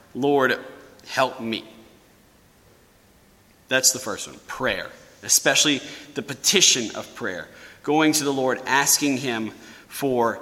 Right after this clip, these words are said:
help. The next one, meditation. Meditation and prayer in this context are different. Meditation is about resting in God's love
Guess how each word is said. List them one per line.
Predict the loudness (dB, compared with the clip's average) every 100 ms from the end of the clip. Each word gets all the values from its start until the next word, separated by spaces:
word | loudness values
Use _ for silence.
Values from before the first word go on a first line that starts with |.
| -10
help. | -6 -6 -8 -20 -20 -20 -20 -20 -20 _ _ _ _ _ _ _ _ -20 -20 -20 _ -4
The | 2
next | 4 4
one, | 2 4
meditation. | 2 2 -2 0 0 -2 -10 -20 -20 -20 -20 _ _ _ _ _ -20 -10
Meditation | -6 0 4 6 6
and | 4
prayer | 6 6
in | 6 4 4
this | 6 4
context | 2 -2 0 -2 -2
are | 0
different. | 0 0 -10 -16 -20 -20 -20 -20 -20 -20 -20 -20 -18 -20 -20 -6
Meditation | 4 4 6 6 6 6 4 -2 -6 -12 -18 -18 -4
is | -2 4
about | 4 4 2
resting | 4 8 8 6 0 -2 -8 -14 -8
in | -4
God's | 2 4 4 2
love | 2 0 -8